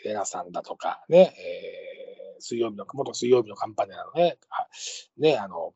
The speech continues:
あの、暴漢の人。ね、「あの人ね、綺麗だわ。あの人綺麗だわ。うん」とか。うん、ね、まあ、とにかく柄本明さん。とにかく豪華でしたよ。はい。そこにね、混じってね、水曜日の博士ね、開演しておりましたよ。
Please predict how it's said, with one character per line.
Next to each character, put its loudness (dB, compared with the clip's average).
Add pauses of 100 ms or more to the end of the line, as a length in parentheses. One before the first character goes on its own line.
(420)
あ -2
の、 -4
暴 8
漢 4
の -2
人。 0 (1040)
ね、 10 (140)
「あ -18
の -12
人 -14
ね、 -12
綺 -6
麗 -4
だ 2
わ。 0
あ -8
の -12
人 -6
綺 -10
麗 0
だ 0
わ。 -2
う -14
ん」 -16 (140)
と -8
か。 -2 (320)
う -2
ん、 -16
ね、 0
ま -2
あ、 -4
と 6
に 6
か 4
く -4
柄 2
本 0 (140)
明 6
さ -14
ん。 -18
と 10
に 12
か 8
く -
豪 12
華 10
で 0
し -12
た -12
よ。 -8 (220)
は 6
い。 -12
そ -12
こ -2
に -8
ね、 -2
混 -6
じ -8
っ -10
て -18
ね、 -10
水 -2
曜 -4
日 -12
の 2
博 -14
士 -12
ね、 -8
開 -4
演 -12
し -16
て -6
お -4
り -4
ま 2
し -8
た -12
よ。 -16